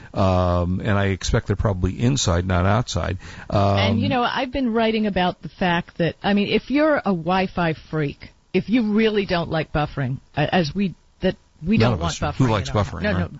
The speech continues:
Speaker 2: buffering is a bad thing.
Speaker 1: Yeah.
Speaker 2: Um, uh, they're also, they also sent me some high gain antennas. So I'm gonna be,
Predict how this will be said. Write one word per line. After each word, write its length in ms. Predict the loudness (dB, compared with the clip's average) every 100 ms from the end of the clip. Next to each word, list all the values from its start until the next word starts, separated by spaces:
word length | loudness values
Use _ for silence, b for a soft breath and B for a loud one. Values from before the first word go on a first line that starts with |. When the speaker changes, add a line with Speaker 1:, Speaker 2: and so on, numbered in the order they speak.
| -2
Speaker 2:
buffering 360 | -2 -2 -4 -4
is 100 | -4
a 20 |
bad 320 | -4 -4 -4 -8
thing. 220 | -8 0
Speaker 1:
Yeah. 140 | 0 0 B B B B
Speaker 2:
Um, 580 | 2 4 4 2 0 -2 -6 -10
uh, 140 | -4 0
they're 240 | 2 2
also, 220 | 0 -2 -2
they 180 | 0 0
also 200 | 0 -2
sent 240 | -4 -2
me 80 | -2
some 160 | 0 -2
high 280 | 0 0
gain 300 | 2 2 2
antennas. 720 | 0 0 0 0 0 -2 -6 -10 B B B
So 180 | 0 2
I'm 220 | 2 2
gonna 160 | 0 0
be, 240 | -2 -6